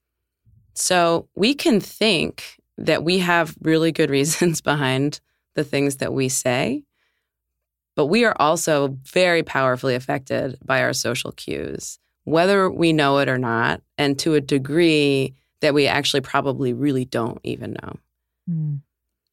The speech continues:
Speaker 2: Well, I appreciate you coming on. I unfortunately have to, have to say, say goodbye, but, um, fascinating book, uh, Uncivil Agreement, How Politics Became Our Identity. Uh,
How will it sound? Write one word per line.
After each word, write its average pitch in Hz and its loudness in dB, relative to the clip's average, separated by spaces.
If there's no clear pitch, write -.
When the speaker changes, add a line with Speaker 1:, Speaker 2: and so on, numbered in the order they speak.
Speaker 2:
Well, 254 -2
I - 2
appreciate 330 0
you 262 0
coming 247 2
on. 226 2
I 226 0
unfortunately 220 0
have 185 -2
to, 175 -2
have 185 -8
to 190 -6
say, 175 0
say - -2
goodbye, 170 0
but, 175 -2
um, 185 4
fascinating 240 4
book, 190 0
uh, 180 0
Uncivil 196 0
Agreement, 175 -4
How 175 -2
Politics 175 -8
Became 165 -6
Our 165 -2
Identity. 165 -2
Uh, 170 2